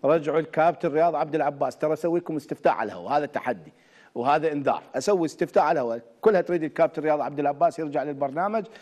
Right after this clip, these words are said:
وبتحليلاته وبقفشاته الحلوة. <laughs> تحياتي لكم، بارك الله فيكم. حقيقة يعني بالمقابل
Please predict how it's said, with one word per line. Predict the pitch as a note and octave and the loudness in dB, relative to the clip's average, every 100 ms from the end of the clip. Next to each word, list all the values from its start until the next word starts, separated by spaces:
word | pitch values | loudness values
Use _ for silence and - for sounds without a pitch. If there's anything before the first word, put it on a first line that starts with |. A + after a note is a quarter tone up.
| - - - | -20 -20 -14
وبتحليلاته | - - D3 D3+ F3 F#3+ F#3 | -4 -4 -2 2 2 2 -2
وبقفشاته | - - - D3+ D3 C#3 | -2 -4 -2 0 0 -2
الحلوة. | - B2+ G#2 - _ | -6 -10 -12 -16 _
<laughs> | _ - | _ -16
تحياتي | - B2+ A#2+ A#2 C#3+ | -12 -10 -10 -10 -10
لكم، | C3+ D3 | -8 -8
بارك | C3 B2 B2 B2 | -8 -8 -10 -12
الله | A#2+ A2 | -12 -12
فيكم. | G#2+ - G2+ - - - - - - _ - | -16 -16 -18 -18 -20 -20 -20 -20 -20 _ -8
حقيقة | C#3+ F3+ F#3+ F#3 F3 | -2 0 0 0 0
يعني | E3+ D#3+ E3 D#3+ | 2 0 0 -2
بالمقابل | D3 D3+ F#3+ F3 - E3 D#3+ D3+ C#3+ | 0 0 2 0 2 4 4 2 -2